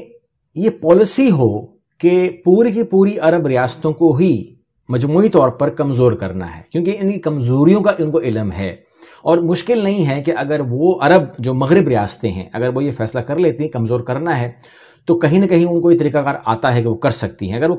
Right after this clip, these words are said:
कर देती हैं और कोई हालात ख़राब होते हैं, खाना जंगी, फैमिली लड़ाइयाँ, ये तमाम चीज़ें होती हैं और मुल्क कमज़ोर होता है, तो इनके पास आखिरी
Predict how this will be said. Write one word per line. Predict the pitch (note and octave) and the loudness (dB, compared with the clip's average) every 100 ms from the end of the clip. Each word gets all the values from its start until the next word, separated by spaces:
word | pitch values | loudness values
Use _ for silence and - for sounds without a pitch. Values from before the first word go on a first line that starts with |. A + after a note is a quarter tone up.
| F3 | 0
कर | G3+ | 2
देती | G#3 F3+ F3+ | 4 2 0
हैं | C3+ A2 B2+ | 0 -2 -4
और | B2+ D3 | -6 -4
कोई | E3+ E3 | 2 2
हालात | G#2+ G2 G#2+ D3 | 2 -4 0 0
ख़राब | - C3+ C#3 | 0 0 0
होते | A#2 A#2+ D3+ | -2 -4 -4
हैं, | A#2+ A#2 A#2+ | -4 -4 -4
खाना | A2+ B2 | -4 -4
जंगी, | A2+ A#2 B2 B2 A#2+ A#2+ - - - - - | -2 -2 -2 -2 -2 -4 -12 -20 -20 -20 -6
फैमिली | C3+ C3 B2+ B2+ C#3 | -2 0 0 -2 -2
लड़ाइयाँ, | A2+ A2 B2+ B2+ B2+ B2+ - | -2 -2 -2 -2 -4 -6 -8
ये | |
तमाम | A#2 C3 B2 | -6 -4 -4
चीज़ें | C3 C3 | -4 -4
होती | A#2 B2 F#3 | -4 -4 -4
हैं | C3 | -4
और | B2+ C3+ B2+ | -6 -6 -2
मुल्क | D#3+ E3+ | 2 2
कमज़ोर | C3+ B2+ C3 | 0 -6 -4
होता | A#2+ A#2+ C#3+ | -4 -4 -4
है, | C#3+ B2 - - - - _ | -4 -6 -10 -20 -20 -20 _
तो | F3+ - | -2 0
इनके | F3+ F#3+ G3+ | -2 -2 -2
पास | - E3 F3 - | -2 -2 -4 -2
आखिरी | D3 - G3 G#3+ G#3+ | -4 -2 -4 -4 -8